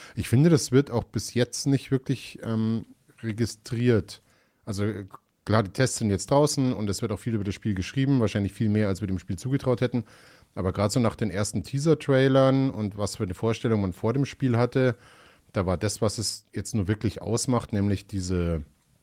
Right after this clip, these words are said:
auch diese Vielfalt in der Art, wie was erzählt wird und diese, diesen Mut dazu, dass sie einfach Dinge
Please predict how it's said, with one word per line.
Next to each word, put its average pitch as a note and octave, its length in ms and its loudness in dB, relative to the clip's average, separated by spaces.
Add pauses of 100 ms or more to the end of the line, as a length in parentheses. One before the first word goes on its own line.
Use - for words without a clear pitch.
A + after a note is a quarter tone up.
(1080)
auch - 160 -6
diese G2+ 360 0
Vielfalt C3 840 2
in A#2 180 -4
der G2+ 200 2
Art, A#2 360 0
wie C3+ 220 0
was B2 220 2
erzählt A#2+ 540 0
wird F2+ 180 0
und F2+ 280 -6
diese, G2 360 0
diesen F#2+ 360 -4
Mut A#2+ 380 -2
dazu, A#2+ 400 0
dass G#2+ 280 0
sie G#2+ 160 -2
einfach F#2+ 280 -6
Dinge A#2+ 540 4